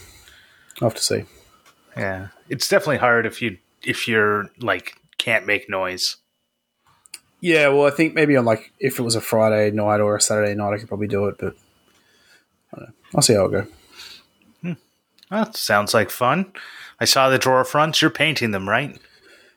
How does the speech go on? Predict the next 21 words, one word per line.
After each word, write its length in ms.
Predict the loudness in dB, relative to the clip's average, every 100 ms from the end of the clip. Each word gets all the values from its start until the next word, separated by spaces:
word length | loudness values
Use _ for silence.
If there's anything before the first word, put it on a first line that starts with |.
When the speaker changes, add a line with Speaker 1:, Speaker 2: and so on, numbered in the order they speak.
| _ _
Speaker 1:
Yes. 420 | 0 0 -4 -10 -18 _ _ _ _
Speaker 2:
Okay, 340 | -2 0 -2 -2
good. 320 | -4 -6 -8 -14 -12 -10 -10 -12 -14 -8
Speaker 1:
<laughs> 1080 | -6 -4 -4 -4 0 0 2 0 2 0 0 -6 -8 -8 -4 -4 -2 -4 -4 -6 -8 -6 -6 0
Even 240 | 2 2
though 100 | 2
my 100 | 4
wife 260 | 4 4 2
doesn't 240 | 0 2
want 180 | 2 2
me 80 | 0
to. 260 | 0 -2 -4 -16 _ -20 _ _ _ _ _ -14 -2
Speaker 2:
I 60 | 2
don't 180 | 2
normally 400 | 2 4 4 4
say 240 | 4 2 2
paint 280 | 2 0 2
wood, 360 | 2 0 -2
but 180 | -6 -6 -8 _ _ _ _ _ _
there's 180 | 0 2
exceptions. 720 | 2 2 2 0 -4 -6